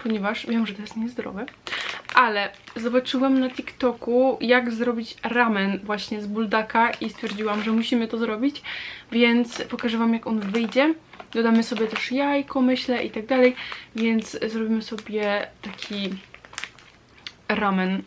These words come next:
właśnie z tego buldaka. Do tego kupiłam, ale to już nie na dzisiaj, tikka masala sos. Uwielbiam tikka masala. Wczoraj właśnie z Olą jadłyśmy, nagrywałam wam to.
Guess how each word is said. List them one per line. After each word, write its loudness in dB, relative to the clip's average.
właśnie -8
z -6
tego 0
buldaka. 2
Do 4
tego 4
kupiłam, 0
ale 2
to -4
już -6
nie 0
na -2
dzisiaj, -2
tikka -6
masala 2
sos. -2
Uwielbiam 2
tikka -2
masala. -2
Wczoraj -4
właśnie -4
z -12
Olą 0
jadłyśmy, 2
nagrywałam 0
wam 2
to. 2